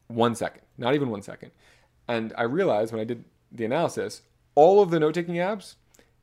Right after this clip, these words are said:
take three seconds or more. Some take seven seconds. Some take ten seconds to load. Goo-, like, loading a Google Doc, loading even Notion takes three seconds. It's just unacceptable. I wanna press a button and take a note. Like, I need to be able to jot something down immediately.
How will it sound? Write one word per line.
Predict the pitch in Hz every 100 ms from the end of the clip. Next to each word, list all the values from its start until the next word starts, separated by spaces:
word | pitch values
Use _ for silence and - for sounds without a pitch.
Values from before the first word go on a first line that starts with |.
| _ _ -
take | 147 139
three | - 156 208
seconds | 202 180 175 156
or | 185
more. | 262 185 87
Some | - 170
take | 185
seven | - 180 175
seconds. | 107 98
Some | 147
take | 165 175
ten | - 202 226
seconds | 226 240 240 214
to | 208
load. | 214 247 165 - - _ _ -
Goo-, | 220 -
like, | 156 160 -
loading | 175 208
a | 196
Google | 165 214
Doc, | 202 202 202 -
loading | 147 190 196 190 170 - _ _ -
even | 165 151
Notion | 131 127 139
takes | 104 85
three | - 113
seconds. | 123 - - -
It's | 135 -
just | 170 - _ _ _ _
unacceptable. | 165 180 233 262 113 -
I | 113
wanna | 127 151 156 151 _ _ -
press | 196 185
a |
button | 165 139
and | 127
take | 143
a | 117
note. | 95 - _ 117
Like, |
I | 113
need | 139
to |
be | 139
able | 123
to | 117
jot | 131 127
something | 135
down | 117 104
immediately. | 110 117 - 50